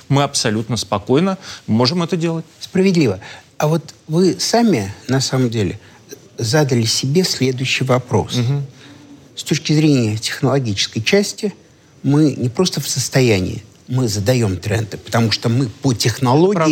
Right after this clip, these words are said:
Speaker 1: Правда.
Speaker 2: на самом деле впереди всех. Это правда. Впереди, впереди. Слушайте, я, Германия, где до сих пор,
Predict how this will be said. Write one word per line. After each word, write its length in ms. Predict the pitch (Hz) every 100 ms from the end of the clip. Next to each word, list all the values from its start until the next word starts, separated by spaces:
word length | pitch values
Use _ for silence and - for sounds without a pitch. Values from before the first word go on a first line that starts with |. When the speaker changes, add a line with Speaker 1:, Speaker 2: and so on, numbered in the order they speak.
| 139
Speaker 1:
Правда. 60 | - - -
Speaker 2:
на 100 | -
самом 320 | 143 202 165 127
деле 240 | 185 156
впереди 540 | - - 135 135 135
всех. 420 | 160 - - - 208
Это 160 | 202
правда. 540 | - 226 220 139 82 - - - - - -
Впереди, 400 | - 240 240 143
впереди. 520 | - 156 165 113 71 - - _
Слушайте, 320 | - 180 -
я, 120 | 131 123
Германия, 460 | 139 170 208 175 -
где 200 | 139 139
до 120 | 135
сих 140 | 131 -
пор, 220 | - 123